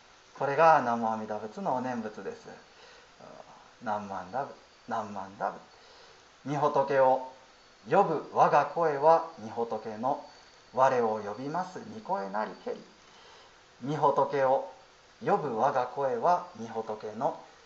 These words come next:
我を呼びます御声なりけり。」御仏を、南無阿弥陀仏の仏様を、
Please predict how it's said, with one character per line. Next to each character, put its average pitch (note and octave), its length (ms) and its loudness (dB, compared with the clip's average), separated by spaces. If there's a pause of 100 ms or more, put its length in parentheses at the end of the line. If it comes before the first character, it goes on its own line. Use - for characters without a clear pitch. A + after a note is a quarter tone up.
(220)
我 A#2 260 2
を G2+ 220 -8
呼 G#2+ 80 -8
び C3 100 -12
ま D3+ 180 -4
す A3 140 -12
御 G#3 40 -12 (220)
声 F3 220 -6
な F#3 140 -6
り F3+ 60 -12 (120)
け G3+ 60 -10
り。」 G#3+ 80 -12 (840)
御 A#2 60 -8
仏 C3+ 400 -2
を、 C3+ 260 4 (140)
南 A#2+ 240 0
無 C3+ 80 4
阿 C#3+ 80 4
弥 D#3+ 80 0
陀 F#3+ 140 4
仏 G3 140 -10
の E3 100 -8
仏 F#3 300 -4
様 F#3+ 260 2
を、 D3+ 200 2